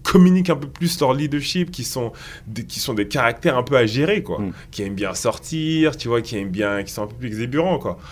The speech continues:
Speaker 1: Et, euh, et franchement, le vestiaire, il était top. Il était top. On avait Monsieur Porto Rico, J J Barea, tu vois, qui, euh, qui ramenait aussi cette ambiance dans le groupe. Il y avait moi, il y avait Rodrigue.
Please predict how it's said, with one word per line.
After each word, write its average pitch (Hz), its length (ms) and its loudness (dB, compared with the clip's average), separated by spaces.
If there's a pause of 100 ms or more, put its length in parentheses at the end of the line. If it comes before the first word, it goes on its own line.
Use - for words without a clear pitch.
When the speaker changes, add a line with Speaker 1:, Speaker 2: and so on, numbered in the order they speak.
(440)
Speaker 1:
Et, - 100 -2
euh, 95 640 6 (480)
et 120 240 6
franchement, 139 360 -2
le 143 80 2
vestiaire, 127 360 -2
il 113 80 2
était 101 220 -4
top. - 360 -8 (460)
Il 110 100 -6
était 110 180 -8
top. 139 280 0
On 113 80 0
avait 107 440 4 (800)
Monsieur 131 420 4
Porto 139 320 2
Rico, 131 400 4
J 120 160 -2
J 123 100 -4
Barea, 123 560 2 (280)
tu - 140 -8
vois, 120 220 4
qui, 117 340 -2
euh, 98 400 4
qui 107 200 -8
ramenait 120 380 -2
aussi 123 260 -4
cette - 260 -4
ambiance 131 520 0
dans 127 100 0
le 120 80 -2
groupe. 151 420 0 (460)
Il - 40 -16
y - 40 -10
avait 95 160 -6
moi, 135 240 2
il - 20 6
y 120 40 6
avait 101 120 0
Rodrigue. 139 680 2